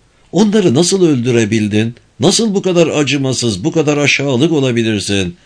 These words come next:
Hem üstelik neden? Konuşacaklarından mı korktun? Ya D J'in çocukları, onlar da mı öldü?" Jack bana bakmakla yetindi. Gözlerinde o çok iyi bildiğim,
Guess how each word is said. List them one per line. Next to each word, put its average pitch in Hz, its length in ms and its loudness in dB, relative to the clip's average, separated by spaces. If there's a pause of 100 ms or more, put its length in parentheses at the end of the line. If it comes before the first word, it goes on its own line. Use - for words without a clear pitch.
(260)
Hem 226 180 2
üstelik 208 440 0
neden? 165 440 2 (400)
Konuşacaklarından 175 960 2
mı 240 160 0
korktun? 110 580 0 (500)
Ya 160 240 4
D 190 200 2
J'in 196 280 4
çocukları, 160 520 2
onlar 165 400 0
da 196 100 0
mı 160 100 0
öldü?" 139 460 2 (840)
Jack 160 280 2
bana 175 240 4
bakmakla 156 480 0
yetindi. 80 680 -2 (260)
Gözlerinde 147 640 2
o 139 180 0
çok 165 300 0
iyi 107 240 0
bildiğim, 87 560 0